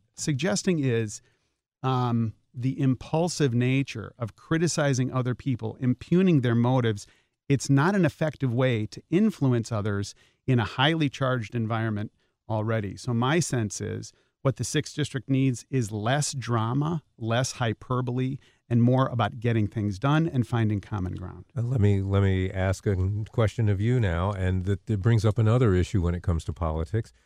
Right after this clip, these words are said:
Speaker 2: Uh, your campaign war chest was recently pegged at about two million dollars. Uh, it could be higher than that by now. Uh,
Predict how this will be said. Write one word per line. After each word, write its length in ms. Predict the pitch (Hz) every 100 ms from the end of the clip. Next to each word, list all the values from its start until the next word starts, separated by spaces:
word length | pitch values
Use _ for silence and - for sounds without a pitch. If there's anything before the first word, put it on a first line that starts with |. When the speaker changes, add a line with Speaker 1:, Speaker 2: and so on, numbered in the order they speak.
| _ _ -
Speaker 2:
Uh, 220 | 95 90
your 480 | 92 82 90 120 160
campaign 580 | - 113 98 98 104 92
war 200 | 85 82
chest 360 | - 90 107
was 140 | - 82
recently 480 | 92 107 113 92 87
pegged 360 | - 101 98
at 120 | 90
about 540 | 80 76 73 87 139 - _
two 180 | - 151
million 380 | 131 117 104
dollars. 520 | 95 87 85 87 123 - _ _ _ _ -
Uh, 640 | 92 87 87 87 87 87 87 95 117 _ _
it 80 | -
could 140 | - 101
be 120 | 104
higher 260 | 98 160
than 140 | 113 92
that 160 | 87
by 140 | 78 76
now. 300 | 76 87 131 -
Uh, 640 | 92 92 95 95 95 95